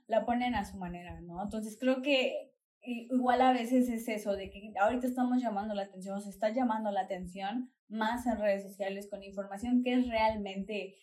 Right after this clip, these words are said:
de las personas que están ahí, que lo están viviendo y que, y que te están transmitiendo todo a, a más de las televisoras. Y como tú dices, son temas que siempre han existido y que incluso han existido peores cosas, ya sabes,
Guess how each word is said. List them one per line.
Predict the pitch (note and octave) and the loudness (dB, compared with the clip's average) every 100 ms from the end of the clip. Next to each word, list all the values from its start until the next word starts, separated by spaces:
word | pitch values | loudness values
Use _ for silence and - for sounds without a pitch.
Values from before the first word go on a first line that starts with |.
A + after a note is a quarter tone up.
| _ | _
de | G#3+ | 0
las | G3 G3 | 2 2
personas | G3+ A#3+ B3+ - | -4 0 0 0
que | |
están | F#3 G3+ G3+ | -4 0 2
ahí, | G3 G3 F#3+ | 0 -4 -6
que | G3+ | -4
lo | F#3 | -4
están | - A3 A#3+ | 0 0 4
viviendo | B3 G#3+ G3 G3 G3 | 4 4 -4 -6 -6
y | F#3+ | -8
que, | G3 F#3 | -8 -8
y | G3+ - | -8 -10
que | G3 | -10
te | G3+ | -8
están | G#3+ B3 | -2 4
transmitiendo | C4 D4 B3+ A3+ A3 G#3 | 6 6 4 0 -6 -10
todo | G3+ G3+ C4+ C#4+ B3 _ _ - | -6 -2 0 -2 -4 _ _ -2
a, | G3 G3 A3 | 0 2 0
a | A3+ | 0
más | A3 A3 A3 | -4 -4 -6
de | B3 | -4
las | G#3 G3 | -4 -4
televisoras. | G3+ F#3 F3+ - F3 F3 F3 | -8 -10 -10 -10 -8 -8 -10
Y | G#3 | -10
como | B3 B3 | -8 -6
tú | |
dices, | B3 A#3 A3 - - | -4 -4 -6 -10 -6
son | C4+ D4 | -2 0
temas | C4 B3 B3 - | 2 4 4 2
que | - G3+ G3 - - | -4 -4 -6 -12 -12
siempre | - C4 B3 B3 | -2 2 4 4
han | B3+ | 0
existido | A#3+ G3 F#3+ F#3+ A3 F#3+ | -2 -12 -8 -4 2 2
y | E3 | 0
que | G#3 | -6
incluso | F#3+ A3 A3 A3 | -6 -8 -4 -2
han | A3+ | -2
existido | G#3+ G3 G3 G3 G3 F#3+ E3 - - _ _ _ - - | -4 -8 -12 -4 -2 -2 -6 -12 -18 _ _ _ -16 -4
peores | G#3+ G3+ G3 A3 A3 G#3+ | 6 8 8 6 4 0
cosas, | A3 G#3+ A3+ A3 A3 | 0 2 4 4 2
ya | G3 G3+ | -2 0
sabes, | G3+ B3 F4 D#4 | 0 2 2 0